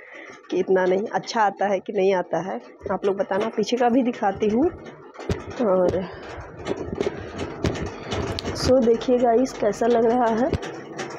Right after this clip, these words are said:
अच्छा लग रहा है कि नहीं लग रहा है,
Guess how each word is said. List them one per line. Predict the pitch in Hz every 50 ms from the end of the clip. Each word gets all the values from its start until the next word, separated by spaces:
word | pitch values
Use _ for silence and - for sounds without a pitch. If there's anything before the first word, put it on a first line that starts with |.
| - - - - - - - - - - - - - 92 - - - - - - - - - - 165 - - - - - - - - - - - - - - - - - - - - - - -
अच्छा | 262 254 - - 262
लग | 254 262 262 254 262
रहा | 262 262 262
है | 262 269
कि | - 247 233
नहीं | 240 233 233 254
लग | 247 240 247 247
रहा | 254 254
है, | 294 330